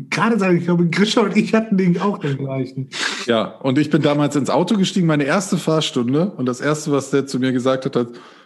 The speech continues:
Speaker 2: „Rauchst du?“ Dann meinte ich,
Speaker 1: Ja.
Speaker 2: „Jo.“ „So, gut, dann fährst du jetzt los und machst dir eine Kippe an.“ Und ich sagte, „Was?“ Er sagt, „Ja, du rauchst doch später eh beim Fahren, dann lernst du es bei mir eben richtig.“ Und der hat dabei immer Zigarre geraucht, das ganze Auto war zugenebelt, du hast nichts mehr gesehen.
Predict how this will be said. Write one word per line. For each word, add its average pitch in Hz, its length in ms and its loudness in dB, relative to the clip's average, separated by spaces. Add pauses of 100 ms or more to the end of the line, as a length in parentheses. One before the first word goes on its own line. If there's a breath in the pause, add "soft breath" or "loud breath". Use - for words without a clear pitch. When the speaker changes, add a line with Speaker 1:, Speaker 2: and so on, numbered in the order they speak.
(140 loud breath)
Speaker 2:
„Rauchst 123 380 0
du?“ 185 480 0
Dann 82 120 -10
meinte 82 200 -8
ich, - 60 -18
Speaker 1:
Ja. 214 120 2 (200)
Speaker 2:
„Jo.“ 165 320 0 (340 loud breath)
„So, 156 460 0 (200 loud breath)
gut, 175 440 2
dann 123 140 0
fährst 139 280 0
du 143 40 4
jetzt 131 120 -2
los 156 220 2
und 165 80 4
machst 143 180 0
dir 156 60 4
eine 139 100 2
Kippe 156 320 2
an.“ 117 100 0
Und 117 100 2
ich 117 40 0
sagte, 120 300 0
„Was?“ 233 400 0 (180 loud breath)
Er 101 80 -2
sagt, 101 160 -2
„Ja, 123 140 2
du 120 100 2
rauchst 120 260 0
doch 135 80 4
später 123 300 2
eh 156 140 4
beim 127 180 2
Fahren, 117 200 0
dann 113 100 2
lernst 120 260 0
du 139 60 -2
es 123 60 -6
bei 135 120 2
mir 131 140 2
eben 131 340 0
richtig.“ 117 460 0
Und 104 80 0
der 107 80 2
hat 107 80 -2
dabei 120 180 2
immer 120 180 0
Zigarre 135 460 0
geraucht, 110 320 0
das 123 160 -4
ganze 135 320 -4
Auto 160 240 0
war 110 140 0
zugenebelt, 117 640 0
du 131 80 2
hast 127 160 -4
nichts 143 200 -2
mehr 120 140 0
gesehen. 117 520 0